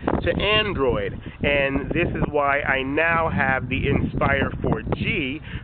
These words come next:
for my own personal phone for A T and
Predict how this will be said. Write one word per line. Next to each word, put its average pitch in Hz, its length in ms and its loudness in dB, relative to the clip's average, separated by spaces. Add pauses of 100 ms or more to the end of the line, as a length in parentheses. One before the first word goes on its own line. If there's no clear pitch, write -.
(140)
for 147 120 2
my 135 220 2
own 156 420 2
personal 139 480 0 (140)
phone 135 440 0 (340)
for 147 140 2
A 139 180 0
T 131 300 -6
and 120 100 -4